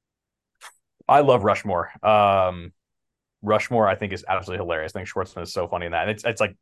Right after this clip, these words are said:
quite a, you know, I don't know, as, like, somebody who's, has worked in a school for a long time, it's very, there's, like, a lot of little elements of it that are pretty cool. Um, I like, I mean, there's not any that I don't like. I, I, I thought French Dispatch was kind of, you know, it was good. It's fine. You know, I, I wasn't, like, I'm not racing to, you know, see it multiple times. Um,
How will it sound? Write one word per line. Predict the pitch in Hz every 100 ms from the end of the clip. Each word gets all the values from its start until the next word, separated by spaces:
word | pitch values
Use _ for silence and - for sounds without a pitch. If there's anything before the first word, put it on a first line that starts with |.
| _ -
quite | 117 98
a, | 95
you | 101
know, | 85 80
I | 95
don't | 87
know, | 78
as, | 104 95
like, | 92
somebody | 101 90
who's, | 87
has | 85
worked | 87 87
in |
a | 82
school | - 82
for | 85
a | 80 -
long | 80
time, | - 82
it's | 85
very, | 85 82 - -
there's, | 90 80
like, |
a | 80
lot | 78
of | 80
little | 80 80
elements | 80 82 -
of | 78
it |
that | 82
are | 82 - _ _
pretty | - 104
cool. | 104 92 - _ 120
Um, | 135 135 131 127 123 110 - _ -
I | 160
like, | 208 220
I | 185
mean, | 202 175
there's | 160
not | 202 -
any | 160 175
that | 139
I |
don't | 107 92 113 110 92
like. | 80 80 -
I, | 120 123
I, | 113 117 117 113 110
I | 123
thought | 123 117 113 -
French | 131 123
Dispatch | - 117 127 120
was | 117 - -
kind | 117 110
of, | -
you | 120
know, | 113
it |
was | 131
good. | 123 123
It's | 139 -
fine. | 107 139 127
You |
know, | 101
I, |
I | 104
wasn't, | 107 107
like, | 90 85 - _ _ _ -
I'm | 101
not | -
racing | 95 95 101
to, | 95
you | 98
know, | 90
see | - 98
it |
multiple | 90 - 95
times. | 87 92 98
Um, | - 101 95 92 87